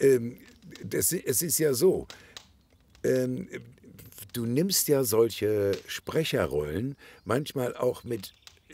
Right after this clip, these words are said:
dieselbe Szene, aber mit ganz anderen Texten. Weil du hast es leider nicht geschafft, mit mir da dies und jenes zu tun, dann kriegst du diesen Text. Du hast es geschafft,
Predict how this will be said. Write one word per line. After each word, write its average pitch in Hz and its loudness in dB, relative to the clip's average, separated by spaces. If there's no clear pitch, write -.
dieselbe 180 4
Szene, 170 0
aber 113 -2
mit 113 -4
ganz 113 -2
anderen 120 -2
Texten. - -2
Weil 123 2
du 120 4
hast 113 0
es 104 -4
leider 95 0
nicht 170 -4
geschafft, 90 -2
mit 92 -6
mir 92 2
da 90 0
dies 90 -4
und 82 -4
jenes 92 -2
zu 92 -2
tun, 110 -2
dann 110 0
kriegst 113 -4
du 123 0
diesen 127 -4
Text. - -8
Du 104 2
hast 95 4
es 82 -2
geschafft, 82 0